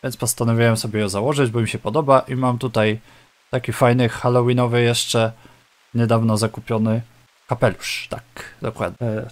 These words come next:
tutaj widzicie broń, z której będziemy między innymi polować. Jest to półautomat, może was to zaskoczyć, ale pamiętam jak kiedyś, e, na,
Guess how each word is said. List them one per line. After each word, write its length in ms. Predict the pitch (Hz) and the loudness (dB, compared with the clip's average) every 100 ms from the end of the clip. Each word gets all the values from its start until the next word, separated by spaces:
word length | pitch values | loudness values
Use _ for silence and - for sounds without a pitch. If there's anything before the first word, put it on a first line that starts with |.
| - | -10
tutaj 260 | 220 226 | 2 4
widzicie 340 | 170 165 180 160 | 6 4 6 4
broń, 400 | 139 156 160 190 | 10 10 10 8
z 120 | - | 4
której 380 | - 147 139 131 | 2 4 6 6
będziemy 320 | 135 131 135 | 2 2 2
między 320 | 139 139 139 | 2 4 4
innymi 220 | 139 135 | 4 4
polować. 440 | 120 131 120 143 143 | 2 4 6 6 4
Jest 140 | 131 | -2
to 80 | 135 | -6
półautomat, 640 | 110 147 135 123 110 127 | 0 4 4 2 0 -2
może 200 | 160 135 | -2 0
was 160 | 143 143 | 0 -2
to 100 | 151 | 0
zaskoczyć, 580 | 143 - 117 107 110 - | 0 0 -2 -4 -4 -6
ale 400 | 113 95 98 147 185 - - - - | -4 -4 -2 -2 -4 -12 -20 -20 -6
pamiętam 460 | 110 143 160 151 | -2 -2 0 0
jak 180 | 131 131 | 2 0
kiedyś, 420 | - 117 123 - | 0 -2 -2 -2
e, 260 | 117 104 104 | -2 -2 -2
na, 400 | 110 107 104 107 | -4 -4 -2 -4